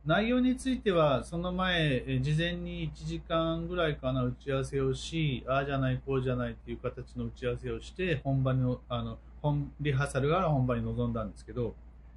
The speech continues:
で、それまでに、あの、僕の勝手な言い分じゃいかんなと思って、一応ね、あの、地方、地方会の理事会に声をかけ、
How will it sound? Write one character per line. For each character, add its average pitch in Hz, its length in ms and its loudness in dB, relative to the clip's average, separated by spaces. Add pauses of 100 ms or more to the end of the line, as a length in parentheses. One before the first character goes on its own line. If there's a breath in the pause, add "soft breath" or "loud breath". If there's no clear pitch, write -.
(100)
で、 202 80 -4
そ 208 120 -4
れ 220 100 0
ま 254 140 2
で 254 100 2
に、 185 260 2 (300 loud breath)
あ 151 100 -2
の、 147 120 2
僕 165 300 0
の 262 260 2 (420)
勝 180 180 -4
手 233 200 -2
な 240 140 2
言 247 120 4
い 247 40 4
分 247 180 2
じ 247 80 4
ゃ 233 40 6
い 226 80 0
か 240 160 2
ん 220 80 4
な 196 220 4
と - 120 -2
思 151 100 6
っ 147 40 0
て、 139 100 0
一 151 240 -2
応 214 100 2
ね、 202 180 4
あ 139 160 4
の、 127 380 2
地 170 140 -2
方、 196 260 2 (240)
地 185 120 -2
方 196 200 4
会 175 200 2
の 139 100 4
理 135 140 2
事 156 140 -2
会 139 260 2
に 123 100 2 (120)
声 131 180 6
を 110 100 2
か 104 260 -6
け、 160 360 0